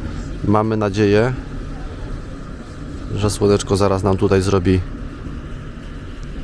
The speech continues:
spektakl widokowy. Próbuje się przebić, no ale jest takie troszeczkę nieśmiałe.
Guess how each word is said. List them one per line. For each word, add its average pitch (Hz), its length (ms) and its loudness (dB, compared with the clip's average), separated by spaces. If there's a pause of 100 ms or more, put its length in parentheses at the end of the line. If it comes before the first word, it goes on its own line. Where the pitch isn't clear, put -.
(220)
spektakl - 720 -2
widokowy. 90 460 0 (2250)
Próbuje 104 380 4
się 98 140 2
przebić, 113 460 2
no 110 100 4
ale 101 180 2
jest 95 140 -2
takie 101 200 0
troszeczkę - 420 -2
nieśmiałe. 92 360 2